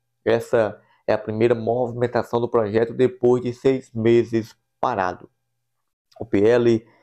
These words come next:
quatro mil trezentos e sessenta e sete do ano de dois mil e vinte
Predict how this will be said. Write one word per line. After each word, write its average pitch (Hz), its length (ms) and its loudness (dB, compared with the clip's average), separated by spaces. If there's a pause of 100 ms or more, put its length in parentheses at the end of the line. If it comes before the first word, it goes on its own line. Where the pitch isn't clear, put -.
(280)
quatro 117 260 -2
mil 120 220 2
trezentos 117 680 -2
e 120 80 -2
sessenta 113 480 -4
e 104 80 -4
sete - 480 -6
do 117 180 4
ano 120 280 0
de 117 100 -2
dois 117 340 2
mil 120 180 0
e 113 100 0
vinte 123 520 -4